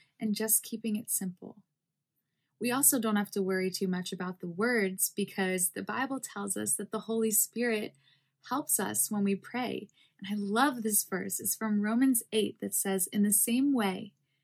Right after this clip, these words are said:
the Spirit helps us in our weakness. We do not know what we ought to pray for, but the Spirit himself intercedes for us through wordless groans."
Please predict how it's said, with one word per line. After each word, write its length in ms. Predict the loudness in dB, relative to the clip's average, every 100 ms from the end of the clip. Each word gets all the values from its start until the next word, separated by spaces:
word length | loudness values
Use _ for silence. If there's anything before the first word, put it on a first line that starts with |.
| _ _ -2
the 80 | 4
Spirit 720 | 4 2 0 2 2 2 -2 -10
helps 320 | -6 -4 -2
us 240 | 0 0 0
in 160 | -2
our 140 | 0 0
weakness. 800 | 2 0 -2 -10 -8 -4 -4 -6 _ _ _
We 160 | 0 0
do 200 | 2 6
not 480 | 6 6 4 0 0
know 480 | 4 4 4 2 0
what 340 | -2 -4 -2
we 160 | 0 0
ought 240 | -2 -4 -4
to 100 | -8
pray 380 | -8 -4 0 0
for, 440 | -2 -10 -12 -16 _ _ _ _ _
but 160 | -8 -4
the 80 | 2
Spirit 720 | 4 4 4 2 4 2 -2 -4
himself 720 | 0 2 0 0 -2 -4 -14 -8 -2
intercedes 1040 | -2 0 2 4 2 2 2 2 2 -2
for 240 | -2 -6 -4
us 500 | -8 -2 -2 -2 -6 _ _ _ _ 0
through 220 | 4 4
wordless 1080 | 2 0 2 2 0 -2 2 4 4 2 -6 _ _ _ _
groans." 880 | -6 -2 0 -2 -6 -10 -4 -4 -4